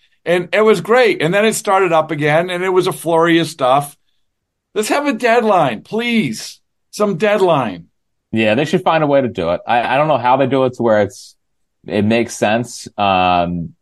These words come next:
Speaker 2: you know, 'cause obviously you, you can't be like, "Well, if you don't sign by this date, then you're not allowed to sign." Um, but there has to be something. It would be great for the sport. And look at,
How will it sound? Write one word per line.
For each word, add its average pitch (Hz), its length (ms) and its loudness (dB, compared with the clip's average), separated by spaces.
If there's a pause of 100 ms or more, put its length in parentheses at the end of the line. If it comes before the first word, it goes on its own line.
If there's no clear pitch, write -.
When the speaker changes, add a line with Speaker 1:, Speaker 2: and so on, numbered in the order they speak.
(140)
Speaker 2:
you 117 100 0
know, 95 160 0
'cause 104 160 -2
obviously 98 280 0
you, 98 220 -2
you 101 100 -2
can't 107 180 -4
be 104 80 0
like, 104 140 2
"Well, 151 180 2
if 135 80 2
you - 20 0
don't 147 100 0
sign 131 200 -2
by 123 40 0
this 135 140 -2
date, 123 180 0
then 107 140 -2
you're 113 140 0
not 143 160 0
allowed 127 220 2
to 104 40 -4
sign." 107 480 -2 (320)
Um, 113 640 2
but 139 100 -4
there 196 120 2
has 277 180 2
to - 60 -10
be 254 80 2
something. 190 420 -2 (100)
It 127 120 2
would 143 200 0
be 165 100 0
great 170 220 2
for 175 60 -4
the 165 80 0
sport. 113 340 -2
And 104 100 -2
look 147 140 -4
at, - 140 -4